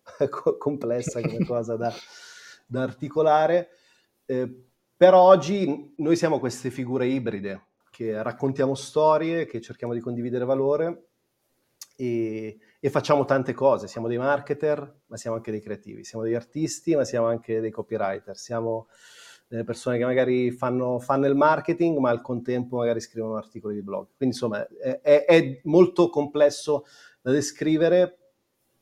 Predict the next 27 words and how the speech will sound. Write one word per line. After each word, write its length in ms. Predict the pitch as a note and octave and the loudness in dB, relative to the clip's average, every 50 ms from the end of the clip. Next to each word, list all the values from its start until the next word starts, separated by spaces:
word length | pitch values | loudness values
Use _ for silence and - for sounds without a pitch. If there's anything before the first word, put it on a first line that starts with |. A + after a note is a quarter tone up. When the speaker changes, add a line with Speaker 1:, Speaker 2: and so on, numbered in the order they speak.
| _ _ | _ _
Speaker 1:
però 280 | - D3+ D3 D3+ D#3 | 6 8 8 8 8
di 100 | D3+ D3 | 4 2
base, 640 | C#3 C3+ C#3+ D3 D3 B2 C#3+ E3 D#3+ D3 C3 - - _ _ _ _ _ _ _ _ _ _ _ _ _ _ _ _ _ - - - | 2 4 4 4 4 4 2 0 0 -2 -2 -6 -18 _ _ _ _ _ _ _ _ _ _ _ _ _ _ _ _ _ -20 -20 -20
se 160 | - - - | -16 -12 -10
volessimo 460 | A#2+ A#2 B2+ B2+ A#2+ B2 - - B2 A#2+ | -6 -4 -2 -2 -4 -4 -6 -6 -6 -6
sintetizzarlo, 1120 | A#2+ - B2+ A#2+ - B2 C#3 C3+ A2+ - C3+ B2+ B2 B2 B2 B2+ C3 C3+ C#3+ C#3+ C#3+ - _ _ - - - - - _ _ _ - F#3 | -4 -6 -6 -6 -6 -8 -8 -8 -6 -2 0 2 2 0 0 0 0 0 -2 -2 -6 -16 _ _ -20 -20 -20 -20 -20 _ _ _ -12 -8
eh, 200 | B2+ B2 B2 A#2+ - | -4 -4 -4 -4 -2
siamo 200 | - F#3+ F#3+ F#3 | 2 4 4 4
persone 280 | F3+ F3 - E3+ E3+ | 4 2 -2 -2 -2
che 80 | - - | -2 -2
raccontano 380 | B2+ A#2+ - A#2 A2 - A2 G#2+ | -4 -4 -4 -8 -6 -8 -10 -10
storie. 400 | - - G#2+ G2 - - - _ _ _ _ | -10 -8 -6 -6 -6 -8 -14 _ _ _ _
Speaker 2:
È 100 | - D#3+ | 0 0
un'otti-, 360 | C#3 C3 B2+ C3 C3 - E3+ | 2 2 2 0 2 0 0
è 140 | E3+ - D3+ | 2 2 2
un'ottima 380 | C#3+ C3+ C3+ C3 - C#3+ C3+ B2+ | 2 2 2 0 0 0 -2 -2
descrizione. 720 | B2 B2+ - - - C3 B2 - - - - - D#3 F3+ - _ _ _ _ _ _ _ _ | -2 -2 -4 -4 -6 -8 -6 -6 -6 -8 -6 -6 -8 -10 -14 _ _ _ _ _ _ _ _
Speaker 1:
<laughs> 800 | - - - - - - - - - - - - - D3+ B2+ - | -20 -20 -16 -10 -8 -8 -8 -6 -4 -4 -4 -2 -2 -6 -6 -6
Grazie, 480 | - A2 G#2 A#2+ G#2+ G2 F#2+ - - C3+ | -8 -8 -6 -6 -6 -6 -8 -4 -4 -4
ok. 220 | - - A2 F#2+ - - - - - - - - - - | -4 -4 -8 -8 -10 -14 -20 -20 -18 -18 -20 -20 -20 -4
Sì, 500 | - - G3+ D#3 B2 - - - - _ | 4 6 6 6 6 4 -4 -14 -10 _
e 140 | - F3 D#3 | 0 0 2
poi 240 | - - F3+ F3 - | 6 8 8 8 8
penso 280 | - F3 D#3+ - - C#3 | 6 4 4 4 4 4
che 80 | D3 | 4
anche 220 | D3+ C#3+ - D3 - | 4 2 2 -2 0
tu, 220 | F3+ F#3 E3+ F3 | 2 2 2 0